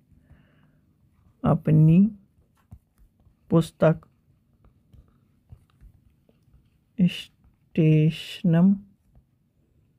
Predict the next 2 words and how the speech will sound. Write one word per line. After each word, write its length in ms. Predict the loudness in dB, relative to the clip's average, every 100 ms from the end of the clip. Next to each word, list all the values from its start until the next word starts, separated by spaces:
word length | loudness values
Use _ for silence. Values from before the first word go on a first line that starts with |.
| _ _ _ _ _ _ _ -6
एंड 480 | -2 0 2 2 0 -8 _ _ _ _ _ _ _ _ _ _
एनोरेची 2750 | -4 0 0 2 0 -2 _ _ -6 -4 -4 -8 _ _ _ _ _ _ _ _ _ _ _ _ -4 -4